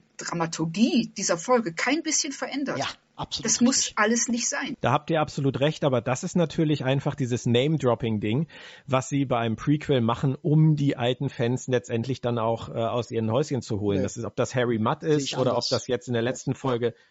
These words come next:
Speaker 3: nein, das, der Grund, warum sie's machen, Moritz, ist, der Grund, warum sie's machen, ist einfach, um dieses Name-Dropping drin zu haben. Ob das gut ist, steht auf einem völlig anderen Blatt, da bin ich bei euch.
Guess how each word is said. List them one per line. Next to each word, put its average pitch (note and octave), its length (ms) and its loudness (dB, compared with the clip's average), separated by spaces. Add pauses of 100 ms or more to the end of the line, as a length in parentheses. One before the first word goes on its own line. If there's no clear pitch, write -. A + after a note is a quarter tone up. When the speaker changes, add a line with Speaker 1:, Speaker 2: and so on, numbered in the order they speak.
(280)
Speaker 3:
nein, C#3 220 -2
das, D3+ 160 -4
der D3 140 0
Grund, G3+ 340 2
warum D#3 260 -2
sie's D#3+ 200 -2
machen, A2+ 280 0
Moritz, A2 380 -2
ist, - 380 -6 (420)
der A2 80 0
Grund, D#3+ 280 0
warum D#3+ 300 2
sie's D#3+ 200 -2
machen, C#3 240 -2
ist C#3+ 160 -6
einfach, C3+ 340 -2
um C3 120 -2
dieses B2 260 -4
Name-Dropping B2+ 580 0
drin F#3 220 2
zu A2+ 180 -2
haben. G2+ 200 -2
Ob - 120 -8
das - 240 -6
gut C4 260 2
ist, - 260 -4 (200)
steht C#3 200 -2
auf C3+ 100 -2
einem C#3 100 -6
völlig A2+ 300 0
anderen D3 280 0
Blatt, G2 200 -4
da A2+ 60 -4
bin C3 140 -2
ich C3 120 -6
bei A2 120 -2
euch. C#3 320 0